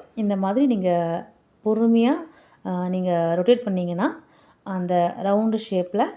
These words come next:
அழகா உங்களுக்கு வந்து ரொம்பவே சாஃப்டா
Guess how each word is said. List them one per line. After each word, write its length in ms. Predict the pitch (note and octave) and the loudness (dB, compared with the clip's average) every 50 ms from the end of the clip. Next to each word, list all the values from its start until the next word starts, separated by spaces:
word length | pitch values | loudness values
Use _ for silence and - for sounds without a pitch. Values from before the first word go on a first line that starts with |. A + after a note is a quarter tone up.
| - - | -10 -8
அழகா 580 | F#3 F3+ F3 F3+ F3+ F3 E3+ G3+ D4 G4+ G4+ - _ _ _ _ _ _ _ | -6 -4 -2 -2 -2 -2 -2 -2 -2 -4 -6 -12 _ _ _ _ _ _ _
உங்களுக்கு 320 | G3 G3+ G3 G3 F#3 F#3 | -8 -6 -6 -6 -6 -6
வந்து 380 | F3 E3 E3+ F#3 B3+ E4+ F#4 - - | -8 -6 -4 -2 -2 -2 -2 -6 -10
ரொம்பவே 480 | - F#3 F#3+ G3 G3+ G3 G#3+ A3 A#3 A#3 A#3 | -8 -6 -4 -4 -4 -2 0 0 0 0 -2
சாஃப்டா 480 | - G3 F#3+ F#3+ F#3+ - _ - B3 E4+ | -4 -4 -4 -6 -8 -8 _ -4 -4 -4